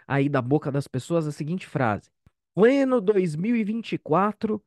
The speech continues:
e as pessoas pensando em X ou Y, ou fazendo X ou Y." Isso revela uma concepção progressista da história.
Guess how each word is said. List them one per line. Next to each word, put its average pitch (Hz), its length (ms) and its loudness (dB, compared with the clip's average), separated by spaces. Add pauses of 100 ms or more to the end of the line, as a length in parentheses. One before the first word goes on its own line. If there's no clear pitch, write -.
(320)
e 156 100 4
as 170 140 4
pessoas 180 400 -2
pensando 180 640 -2
em 170 100 0
X - 440 -6
ou 196 180 0
Y, 139 300 -8 (520)
ou 151 140 4
fazendo 156 560 0
X 175 260 -6
ou 196 140 -2
Y." 147 320 -10 (540)
Isso 277 520 -2
revela 147 560 2
uma 139 180 -8
concepção 254 720 -6 (120)
progressista 202 720 0
da - 100 -8
história. - 420 -4